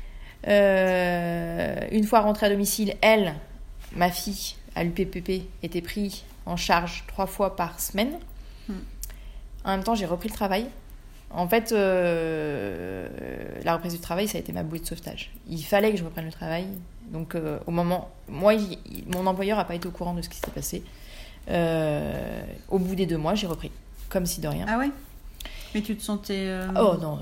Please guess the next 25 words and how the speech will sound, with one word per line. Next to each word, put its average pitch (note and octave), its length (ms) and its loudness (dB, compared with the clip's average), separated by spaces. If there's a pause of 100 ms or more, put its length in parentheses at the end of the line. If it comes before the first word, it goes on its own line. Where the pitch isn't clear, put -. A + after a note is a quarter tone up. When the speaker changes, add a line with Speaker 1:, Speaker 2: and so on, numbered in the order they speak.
(140)
Speaker 1:
j'étais D3 240 -10
pas - 120 -12
du - 100 -12
tout - 80 -10
en - 40 -12
capacité - 400 2
de E3+ 60 0
reprendre, F4 340 -2
mais, F3+ 320 6
euh, D#3+ 140 4
Speaker 2:
Bah D#3 60 4
Speaker 1:
il D#3 60 4
Speaker 2:
ouais, G3 60 0
Speaker 1:
fallait. G3 200 6
Speaker 2:
c'est B3 100 -2
ça. C4+ 140 0 (800)
Speaker 1:
Euh, F3 320 6
je D3+ 80 -4
dormais D#3+ 260 2
encore E3 300 -2
de D#3 60 -8
façon D#3+ 280 -4
très D#3+ 300 -4
aléatoire, F#3+ 800 8
euh, E3+ 200 6